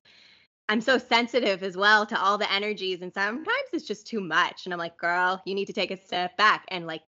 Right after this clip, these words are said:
I'm gonna remember that so hard, baseline to peace. I'm gonna, like, say that as a mantra now. <laughs>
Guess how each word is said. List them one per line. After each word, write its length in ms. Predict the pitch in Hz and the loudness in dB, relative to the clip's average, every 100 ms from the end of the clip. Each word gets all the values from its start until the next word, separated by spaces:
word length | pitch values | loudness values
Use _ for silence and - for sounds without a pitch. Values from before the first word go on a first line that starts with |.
| - | -12
I'm 140 | 180 196 | -10 -6
gonna 180 | 254 240 | -6 -2
remember 360 | 202 190 196 | -2 -2 -2
that 240 | 202 214 - | -2 -2 -2
so 160 | 196 196 | -4 0
hard, 300 | 185 202 - | 2 2 0
baseline 460 | 175 180 - 180 180 | -6 -4 -4 -4 -4
to 60 | |
peace. 340 | 170 - 156 156 | -6 -2 -2 -4
I'm 100 | 160 | -8
gonna, 180 | 170 175 | -4 -2
like, 180 | 170 156 | -2 -4
say 220 | - 170 | -2 0
that 160 | 170 160 | 0 0
as 120 | 165 | -2
a 60 | 170 | -2
mantra 380 | 160 160 - 151 | -2 -2 -4 -4
now. 320 | 139 165 254 | 2 2 4
<laughs> 560 | 349 - 427 - - | 2 4 2 2 0